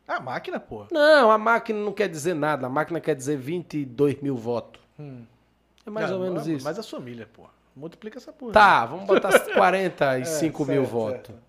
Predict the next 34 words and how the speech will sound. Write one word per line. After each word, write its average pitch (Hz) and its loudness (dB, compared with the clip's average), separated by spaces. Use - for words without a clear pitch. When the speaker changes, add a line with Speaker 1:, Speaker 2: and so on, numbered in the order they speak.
Speaker 1:
certo. 113 -20
Speaker 2:
Não 370 -6
dá 202 -2
mais 202 -6
do 190 -10
que 185 -10
isso, 160 -8
cara. 98 -14
Eu 190 0
acho 196 2
assim, 170 -8
com 220 -4
todo 220 -2
o - -4
respeito 208 -6
que 196 -10
eu 180 -6
tenho 185 -12
ao - -12
governador 165 -6
e 170 -6
ao 180 -8
prefeito, 165 -12
eu 262 -8
acho - -8
que - -4
Edivaldo 196 -6
deveria 190 -2
se 190 -8
aquietar 156 -6
Speaker 1:
Hum. 117 -18
Speaker 2:
pra 143 2
ele 165 -4
sair 156 -6